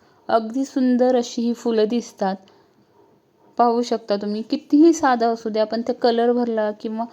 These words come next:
normally एक कलरचा डॉट जरी टाकला तरी ती फुलं अगदी सुंदर उठून दिसतात. पद्धतीने आपण चार फुले काढलेली आहेत. आता आपण पुढची दोन फुले काढणार आहोत. त्यासाठी मी दोन डॉट काढून घेते आहे. परत सेम प्रोसेसमध्ये सर्कल करून घ्या.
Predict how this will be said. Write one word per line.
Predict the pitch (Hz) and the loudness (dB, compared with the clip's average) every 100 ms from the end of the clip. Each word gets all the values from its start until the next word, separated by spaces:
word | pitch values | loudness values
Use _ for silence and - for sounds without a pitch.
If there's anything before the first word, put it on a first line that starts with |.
| - _ - | -18 _ -4
normally | 233 226 226 240 | 0 2 0 -2
एक | 240 240 | -2 0
कलरचा | 240 233 214 226 | 0 0 0 -2
डॉट | 226 226 | 0 -2
जरी | 208 214 220 | -2 -4 -2
टाकला | 220 220 208 | -4 -4 -8
तरी | 202 202 202 | -6 -8 -6
ती | |
फुलं | 220 - 208 | -10 -6 -4
अगदी | 196 196 214 214 | -4 -4 -6 -6
सुंदर | - 233 214 202 | -4 -4 -2 -2
उठून | 214 214 240 240 | -2 -2 0 0
दिसतात. | 214 - 165 - _ - _ _ _ - _ _ | 0 -4 -8 -8 _ -20 _ _ _ -20 _ _
पद्धतीने | 220 233 240 | -4 -2 0
आपण | 233 240 | 0 -2
चार | 240 254 226 | 0 0 0
फुले | - 233 226 | -2 -2 0
काढलेली | 226 220 220 220 | 0 0 -2 -2
आहेत. | 220 202 208 | -2 -2 -2
आता | 214 220 | -2 -4
आपण | 214 240 - _ _ _ _ - | -4 -6 -8 _ _ _ _ -4
पुढची | 262 247 - 285 | -2 -2 0 4
दोन | 294 269 | 6 4
फुले | 269 247 | 0 0
काढणार | 240 220 220 220 | 2 2 2 0
आहोत. | 220 208 208 | 0 -2 0
त्यासाठी | 214 208 208 208 214 - _ _ 214 | -2 0 -2 -2 -8 -8 _ _ -6
मी | 226 | -4
दोन | 226 226 226 | -2 -2 2
डॉट | 214 208 214 | 2 2 0
काढून | 202 202 214 | -2 -2 -2
घेते | 214 214 185 185 | -2 -2 -4 -6
आहे. | 226 _ _ _ _ _ _ _ _ _ _ _ _ _ _ _ _ _ | -8 _ _ _ _ _ _ _ _ _ _ _ _ _ _ _ _ _
परत | 240 254 294 - | 0 2 0 -4
सेम | - 302 | 2 4
प्रोसेसमध्ये | 294 262 254 247 247 - _ _ _ _ 220 220 233 | 4 4 4 2 0 -4 _ _ _ _ -4 0 0
सर्कल | 240 262 240 240 233 | 2 0 0 -4 -2
करून | 233 226 226 | -2 -2 -4
घ्या. | 220 220 | -4 -6